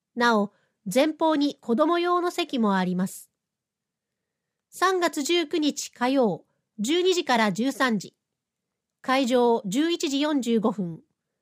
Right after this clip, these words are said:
当日直接会場へ。会場、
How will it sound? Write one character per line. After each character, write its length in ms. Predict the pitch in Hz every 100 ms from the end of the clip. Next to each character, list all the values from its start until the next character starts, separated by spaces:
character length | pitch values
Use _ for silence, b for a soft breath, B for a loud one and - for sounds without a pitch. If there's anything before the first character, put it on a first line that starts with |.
| _ _ _
当 200 | 285 339
日 240 | 339 - -
直 100 | -
接 260 | 294 285
会 220 | - 233 247
場 240 | 240 208
へ。 140 | 180 - _ _ _ _ _ _ _ _ _ _ _ _ _ _
会 260 | 285 330
場、 400 | 311 311 311 285